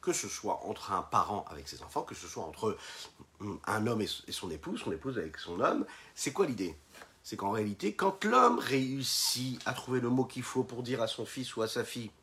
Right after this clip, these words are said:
ce qu'il faut, qu'il réussit à faire sortir les mots de ses enfants.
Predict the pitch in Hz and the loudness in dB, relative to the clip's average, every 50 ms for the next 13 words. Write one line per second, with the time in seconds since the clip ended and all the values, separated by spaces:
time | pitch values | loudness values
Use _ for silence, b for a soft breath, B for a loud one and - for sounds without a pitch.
0 | - - - - - - 95 - 110 104 - - - 92 92 - 247 - - _ | -20 -20 -20 -14 -12 -12 -8 -6 -6 -6 -6 -6 -4 -4 -4 -4 -6 -10 -14 _
1 | _ _ _ _ _ _ B B B B B B B B _ - - 139 131 139 | _ _ _ _ _ _ B B B B B B B B _ -6 -4 -2 2 4
2 | 156 156 156 135 - - - 185 196 202 - - - 110 - 123 - - - 139 | 4 6 6 6 6 4 4 4 2 -2 -4 -4 -6 -6 -6 -8 -8 -4 -4 -4
3 | 131 - - 208 247 254 226 185 117 87 80 82 90 85 87 82 73 71 67 - | -4 -4 -6 -6 -4 -4 -4 -2 -4 -4 -4 -4 -4 -4 -4 -6 -6 -6 -10 -10
4 | 82 - 60 58 - - - | -12 -12 -14 -16 -16 -18 -20